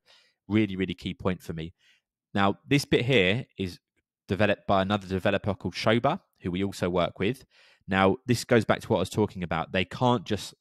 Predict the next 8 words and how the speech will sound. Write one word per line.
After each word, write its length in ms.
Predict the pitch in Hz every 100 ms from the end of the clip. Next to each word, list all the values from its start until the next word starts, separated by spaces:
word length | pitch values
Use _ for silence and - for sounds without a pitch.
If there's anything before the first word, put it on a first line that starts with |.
| _ - _ -
whack 300 | 104 101 117
up 220 | 90 -
loads 360 | 95 95 95 95
of 80 | -
high-rise 500 | 104 92 90 87 -
towers 380 | 98 98 98
here 260 | - 113 160 _ _ _
because 300 | - - 95